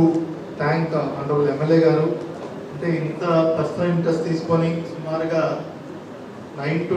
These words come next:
టెన్ అవర్స్, uh, మార్నింగ్ నుంచి ఇక్కడే ఉండి తన నియోజకవర్గంలోని అన్‌ఎంప్లాయిడ్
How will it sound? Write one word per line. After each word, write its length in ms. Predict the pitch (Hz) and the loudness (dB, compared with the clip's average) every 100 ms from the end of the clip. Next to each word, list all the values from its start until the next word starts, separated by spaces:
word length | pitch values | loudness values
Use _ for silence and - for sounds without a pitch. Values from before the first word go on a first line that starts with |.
| 175 | 0
టెన్ 180 | 156 151 | 0 0
అవర్స్, 280 | 151 160 - 160 | 0 0 -2 -4
uh, 80 | 147 - - | -4 -6 -10
మార్నింగ్ 320 | 147 147 156 151 | -8 -6 -6 -8
నుంచి 180 | 151 - | -10 -10
ఇక్కడే 240 | - 160 160 156 | -8 -2 0 0
ఉండి 240 | 156 156 165 - - - - - - - - - - - | -2 -6 -6 -8 -12 -14 -16 -16 -16 -16 -16 -16 -16 -6
తన 160 | 147 160 160 156 156 - - - | -2 2 2 2 -4 -8 -14 -10
నియోజకవర్గంలోని 1000 | 147 165 160 165 165 160 160 156 156 151 156 - | 0 0 0 0 -2 0 0 2 2 0 -2 -4
అన్‌ఎంప్లాయిడ్ 760 | 156 160 160 160 160 160 147 | -4 -4 2 4 6 4 2